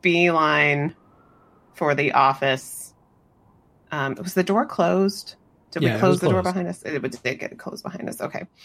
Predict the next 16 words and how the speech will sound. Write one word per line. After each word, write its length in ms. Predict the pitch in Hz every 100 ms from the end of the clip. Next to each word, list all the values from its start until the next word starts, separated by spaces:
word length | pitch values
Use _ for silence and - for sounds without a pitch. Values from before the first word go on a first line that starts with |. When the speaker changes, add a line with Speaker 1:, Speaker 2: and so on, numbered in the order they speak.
| - - _ 208
Speaker 1:
Um, 440 | 143 139 - - - _ _ _ _ _ _ _ _ _ _ _ _ _ _ _ _ _ _ -
to, 240 | - 165 131
to 240 | - -
do 340 | 143 143 135 143
basically 420 | 131 120 - 135
what 120 | 135
I 100 | -
did 160 | - -
before. 460 | - - 50 - -
I 100 | -
don't 100 | -
know 100 | 139
if 100 | 143
I 60 | 147
can 280 | 147 147 -
also 440 | 147 - 147 -